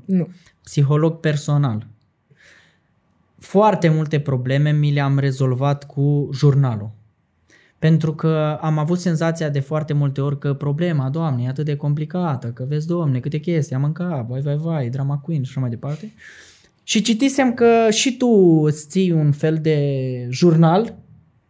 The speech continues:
Speaker 2: gen îl ții de ceva timp. Eu n-am reușit performanța să-l țin de mult timp, gen îl țin de... Am, l-am ținut pe sărite.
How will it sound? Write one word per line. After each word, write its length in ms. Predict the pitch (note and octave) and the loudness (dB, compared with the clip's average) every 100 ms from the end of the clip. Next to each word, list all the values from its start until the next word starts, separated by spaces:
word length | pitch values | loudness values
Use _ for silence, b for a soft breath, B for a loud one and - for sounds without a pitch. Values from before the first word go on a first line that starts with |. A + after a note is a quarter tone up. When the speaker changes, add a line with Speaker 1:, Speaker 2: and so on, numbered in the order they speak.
| _ _ _ _ _ - - | _ _ _ _ _ -20 -6
Speaker 2:
gen 220 | D3+ E3+ | 0 4
îl 140 | E3 D3+ | 4 0
ții 160 | - F3+ | 0 0
de 200 | F3 E3 | 2 0
ceva 320 | D#3+ D3+ E3 | 2 2 2
timp. 440 | E3 D#3 G3+ G#3+ - _ _ _ _ _ _ B B B B B B B _ _ _ | 2 0 0 0 -8 _ _ _ _ _ _ B B B B B B B _ _ _
Eu 240 | D#3 G3+ | 2 4
n-am 260 | G#3+ G#3+ F3+ | 4 4 4
reușit 320 | D#3 C#3+ - | 4 2 0
performanța 640 | C#3+ C3 C3+ C3+ C3+ C#3 | -2 -2 -2 0 0 -2
să-l 240 | C3 B2+ A#2+ | -4 -4 -6
țin 180 | C3 B2+ | -4 -4
de 100 | B2 | -2
mult 280 | A2+ A#2+ | -2 -4
timp, 260 | A#2 A2 C#3 - _ _ _ _ | -4 -6 -8 -12 _ _ _ _
gen 160 | D3 B2+ | -4 -2
îl 140 | C3 | -2
țin 260 | C3 D#3 D3 | -2 0 2
de... 460 | C#3+ C#3+ C#3 C3+ C3+ _ _ _ _ _ _ _ _ _ _ _ _ | 2 0 0 -4 -8 _ _ _ _ _ _ _ _ _ _ _ _
Am, 260 | - D#3+ E3 | -6 -4 -2
l-am 220 | D#3+ E3 | -2 -2
ținut 300 | E3 F3+ F#3 | 0 2 2
pe 100 | F#3 | 2
sărite. 600 | F3+ - F3+ F3 - G#2 | 0 2 2 2 -4 -10